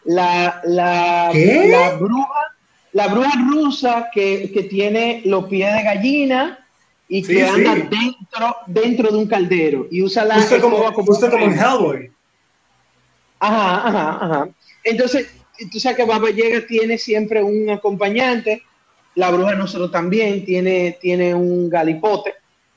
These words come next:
Speaker 1: acompañante, la, nuestra bruja también. Entonces, esa bruja comienza a evolucionar en la tradición, eh, árabe. Cuando se da la invasión de los moros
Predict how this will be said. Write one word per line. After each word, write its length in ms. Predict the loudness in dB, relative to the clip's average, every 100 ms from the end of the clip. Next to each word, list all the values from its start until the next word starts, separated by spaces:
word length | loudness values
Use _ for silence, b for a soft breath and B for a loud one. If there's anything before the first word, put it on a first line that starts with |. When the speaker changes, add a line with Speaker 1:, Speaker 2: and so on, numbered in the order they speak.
| _ -12
Speaker 1:
acompañante, 840 | -6 -4 -2 0 0 -2 -6 -12 _ _ _ _
la, 280 | -2 -2 -4
nuestra 360 | -4 -4 0 0
bruja 280 | 0 0 -2
también. 540 | -4 -2 0 0 -4 -10 _ _ b b _
Entonces, 840 | -4 -2 0 0 0 -2 -4 -12 _ _ _
esa 360 | -2 -2 0 0
bruja 640 | 2 0 0 0 -4 -12 -20
comienza 880 | -2 0 0 0 0 0 0 -2 -2
a 140 | -2 0
evolucionar 840 | 2 2 0 -2 -2 0 0 -2
en 160 | -4 0
la 180 | -2 0
tradición, 920 | 0 0 -2 -6 -6 -2 0 -2 -4 -10 _ _ _ _ _ -4
eh, 500 | -2 0 0 0 0 0 0
árabe. 320 | 0 0 -4 -10 _ _ _ _ _ _
Cuando 360 | -2 0 2 0
se 120 | 2
da 120 | 0
la 80 | 2
invasión 560 | 0 0 0 -2 -2 0
de 80 | 0
los 160 | 0
moros 580 | 0 0 2 0 -4 -14